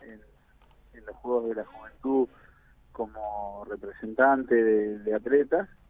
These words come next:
Y ya vamos a arrancar seis semanas de trabajo, donde es un poco la,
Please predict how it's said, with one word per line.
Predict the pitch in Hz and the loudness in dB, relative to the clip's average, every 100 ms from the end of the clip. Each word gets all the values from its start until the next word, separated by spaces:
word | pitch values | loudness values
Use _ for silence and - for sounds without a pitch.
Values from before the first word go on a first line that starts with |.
| - - _ - - - - | -20 -20 _ -20 -20 -20 -6
Y | 113 110 110 | -4 -2 0
ya | 139 | 2
vamos | 147 147 139 | 4 2 0
a | 127 | -2
arrancar | 120 123 139 135 - | -2 -2 0 0 -2
seis | 135 | -6
semanas | 139 131 135 127 | -6 -8 -6 -6
de | 123 | -6
trabajo, | 127 131 170 170 175 147 | -4 -2 0 0 0 0
donde | 131 117 113 113 107 107 101 - - _ - | 0 -4 -4 -4 -4 -8 -14 -20 -20 _ -20
es | - | -18
un | 120 | -20
poco | - 131 127 127 120 110 - - - - - | -8 -6 0 0 0 -2 -8 -20 -20 -20 -16
la, | 110 110 107 | -4 -4 -4